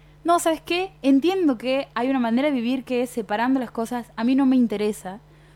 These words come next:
porque no consigo", es como una frase que dice mucho una amiga nuestra, que es, "La única manera de vivir que conozco, la única forma de vida que conozco que es, eh, involucrándome, haciendo las cosas con pasión". Es como esta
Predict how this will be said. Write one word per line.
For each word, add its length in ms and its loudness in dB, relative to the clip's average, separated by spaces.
porque 240 -8
no 160 -2
consigo", 580 0
es 60 -4
como 500 -6
una 140 -6
frase 280 -6
que 40 -8
dice 160 -10
mucho 240 -8
una 60 -8
amiga 160 -8
nuestra, 420 -8
que 100 -4
es, 120 -8
"La 80 -2
única 200 -2
manera 260 0
de 60 -2
vivir 320 -4
que 120 -18
conozco, 460 -4
la 80 -6
única 180 -8
forma 260 -6
de 60 -8
vida 240 -4
que 100 -12
conozco 380 -8
que 140 -6
es, 200 -10
eh, 340 -12
involucrándome, 960 -2
haciendo 280 -10
las 60 -12
cosas 240 -10
con 120 -6
pasión". 400 -8
Es 140 -8
como 200 0
esta 500 0